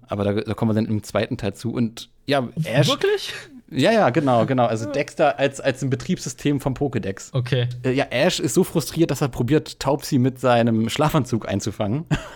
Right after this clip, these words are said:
Speaker 1: Ja, und dann kommen wir halt zu den Habitaks, ne? Ash wirft auf verschiedene Vogel-Pokémon aus der Ferne halt Steine, unter anderem halt auch ein Habitak. Und, ne, du hast in der Zusammenfassung schon gesagt, die Situation schaukelt sich hoch.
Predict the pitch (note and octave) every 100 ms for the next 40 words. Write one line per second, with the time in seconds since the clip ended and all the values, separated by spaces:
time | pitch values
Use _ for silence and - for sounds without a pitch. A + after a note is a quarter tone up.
0 | - - A#2+ A#2 A#2 A2 A#2+ C3 - C3
1 | B2 B2 B2 G#2+ B2+ D3+ - D#3 - B2
2 | C3 C3 - B2+ B2 B2 A#2 - _ -
3 | - _ - - _ A#2 C3 A#2 A2+ -
4 | - - - C#3 C3+ - C3 B2 A#2+ -
5 | A#2 - A2+ A#2 G#2+ G#2 - G#2+ C3 B2+
6 | - - G#2 G#2 G#2 - G2+ F#2 G#2+ A2+
7 | - G#2+ - - - - G#2 A2+ A#2+ B2
8 | G#2 G#2+ A#2 B2 A2 - G2+ G#2+ A2 A2
9 | - G2 F#2+ G#2 - - - - - G2+
10 | A2+ G2+ - A#2 A#2+ - A2 A2 G#2+ G2+
11 | - B2 C3